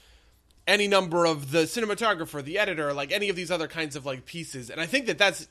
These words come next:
even more true for, you know, like, for games, just because games are that much more kind of, like, finicky.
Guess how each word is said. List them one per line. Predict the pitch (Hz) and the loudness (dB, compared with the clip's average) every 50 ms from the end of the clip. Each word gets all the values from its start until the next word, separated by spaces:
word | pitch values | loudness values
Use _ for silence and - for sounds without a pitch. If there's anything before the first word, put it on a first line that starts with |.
| 147 143 | -16 -14
even | 123 156 220 226 190 180 147 | -6 -4 -2 -2 -2 -2 -2
more | 151 170 180 175 | 0 2 2 2
true | 170 - - 160 147 131 120 113 104 | 2 -2 -8 -8 -8 -8 -8 -10 -12
for, | - - - 135 131 123 120 113 110 110 107 - - | -16 -14 -12 -10 -8 -6 -6 -6 -6 -6 -8 -10 -12
you | - 131 123 | -12 -12 -10
know, | 117 | -10
like, | 107 107 107 _ | -12 -12 -14 _
for | - - 135 117 104 104 - | -16 -12 -12 -12 -12 -10 -6
games, | 156 151 139 131 117 107 104 104 - - | -4 -4 -2 -4 -4 -8 -12 -16 -16 -14
just | - 135 131 - | -12 -12 -12 -12
because | - 143 131 - 143 123 123 113 110 | -12 -12 -10 -8 -8 -8 -8 -10 -10
games | - - 135 131 127 127 117 - - - | -8 -6 -6 -6 -6 -8 -12 -12 -12 -10
are | 127 131 127 123 117 117 113 107 107 101 87 - - - 117 117 | -10 -8 -8 -6 -8 -8 -8 -8 -8 -10 -12 -14 -20 -20 -14 -6
that | 110 147 - 208 156 | -2 0 0 0 -2
much | 151 131 - - | -6 -8 -8 -6
more | 139 131 127 | -8 -8 -8
kind | - - 131 120 113 | -6 -8 -8 -8 -8
of, | 107 - | -10 -12
like, | - 92 - - | -12 -12 -12 -14
finicky. | - - - - 156 135 123 104 - - 78 78 69 60 - | -18 -18 -12 -8 -8 -8 -8 -10 -14 -16 -16 -14 -16 -16 -18